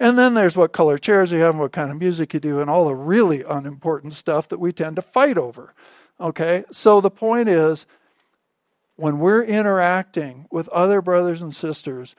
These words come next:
I want to build a relationship about what we agree on.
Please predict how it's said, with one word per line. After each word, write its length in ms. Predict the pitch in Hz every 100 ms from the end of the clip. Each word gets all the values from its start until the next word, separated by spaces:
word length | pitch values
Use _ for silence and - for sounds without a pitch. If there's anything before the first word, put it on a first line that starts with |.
| _ _ _ -
I 140 | 196
want 240 | 247 233
to 40 | 170
build 280 | 170 165 156
a 40 |
relationship 760 | 135 131 147 165 156 - 147 135
about 260 | 131 127
what 240 | 147 147 151
we 100 | 139
agree 360 | 127 131 135
on. 340 | 123 113 139